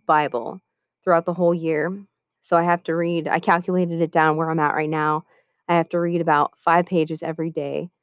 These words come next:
and then I'll be able to read the whole thing, um, throughout the year.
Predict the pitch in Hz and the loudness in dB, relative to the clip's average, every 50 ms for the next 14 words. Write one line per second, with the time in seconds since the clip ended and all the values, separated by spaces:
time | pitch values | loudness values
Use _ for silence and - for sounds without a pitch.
0 | _ _ - 175 170 170 165 160 160 147 147 156 151 156 151 156 156 - - 160 | _ _ -4 -2 -2 0 0 0 0 0 0 0 -2 -2 -2 -4 -8 -8 -4 -4
1 | 156 151 - 156 - 165 156 151 _ - 143 139 - - 180 180 _ _ _ _ | -4 -4 -6 -8 -6 -6 -6 -6 _ -10 -10 -8 -8 -10 -12 -14 _ _ _ _
2 | _ _ - - 165 151 165 - 165 156 151 - - - 175 - - - | _ _ -8 -6 -6 -4 -2 0 0 0 0 0 -6 -12 -12 -14 -16 -18